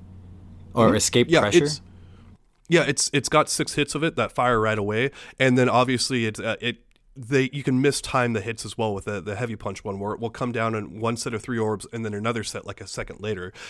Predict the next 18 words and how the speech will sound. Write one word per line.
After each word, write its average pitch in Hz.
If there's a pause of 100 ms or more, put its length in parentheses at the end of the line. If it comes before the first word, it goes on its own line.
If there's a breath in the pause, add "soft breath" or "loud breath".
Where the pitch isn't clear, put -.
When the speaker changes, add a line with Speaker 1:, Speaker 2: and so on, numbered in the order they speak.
(100)
Speaker 2:
And 135
so 147
if 127
someone's 151
trying 127
to 104
combo 139
you 135
or 104
do 110
whatever, 117
it 107
will 110
actually 104
combo 110
break 104
it. 110 (320 loud breath)
It's, -